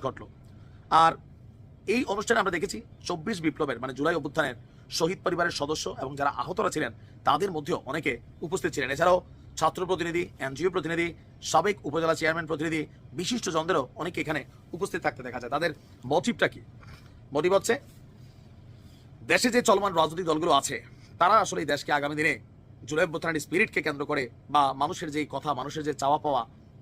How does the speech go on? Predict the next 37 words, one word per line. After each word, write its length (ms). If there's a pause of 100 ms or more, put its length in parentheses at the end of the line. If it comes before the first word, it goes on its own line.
(120)
এগুলাকে 340
কেন্দ্র 160
করে 180
তারা 160
সামনের 220
দিকে 180
আগাবে। 240
কারণ 200 (1040)
চুয়ান্ন 280 (100)
বছর 200
যাবত 180
যতগুলো 240
রাজনৈতিক 380
দল 100 (140)
নেমেছে, 280 (680)
সাম্প্রতিক 340
সময়ে 160 (160)
জাতীয় 240 (240)
নাগরিক 320
পার্টি 240
যে 100
দলটা 200
নেমেছে, 220 (600)
এরা 120 (180)
কেউই 300
আসলে 180 (460)
যে 140
বাংলাদেশের 340
মূল 180
স্পিরিট, 340
মূল 200
চেতনা, 240 (580)
জনতার 320
মূল 120 (120)
আকাঙ্ক্ষা, 360 (500)
এটা 140
নাকি 120